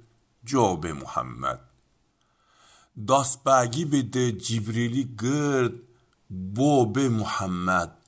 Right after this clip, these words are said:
پیغمبری دل مولا علی همرو اومیده. روشن به زمین عثمانی دین زهرا اومیده. ایمای به زمین چاند هز و چاند داسته فرشته.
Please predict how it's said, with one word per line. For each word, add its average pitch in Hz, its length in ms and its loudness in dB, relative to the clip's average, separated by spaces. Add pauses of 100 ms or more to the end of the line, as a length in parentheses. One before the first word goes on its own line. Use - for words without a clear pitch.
(640)
پیغمبری 104 1040 2
دل 107 440 0 (640)
مولا 104 520 4
علی 107 680 0
همرو 98 420 2
اومیده. 87 680 0 (1040)
روشن 117 720 0
به 110 140 4
زمین 95 800 -2 (180)
عثمانی 92 600 -4
دین 78 400 -10 (640)
زهرا 90 560 -2
اومیده. 76 600 -14 (960)
ایمای 143 540 6
به 147 180 4
زمین 143 800 2
چاند 139 500 0
هز 127 440 4
و 123 120 -4
چاند 135 800 -4
داسته 123 480 2
فرشته. 101 720 0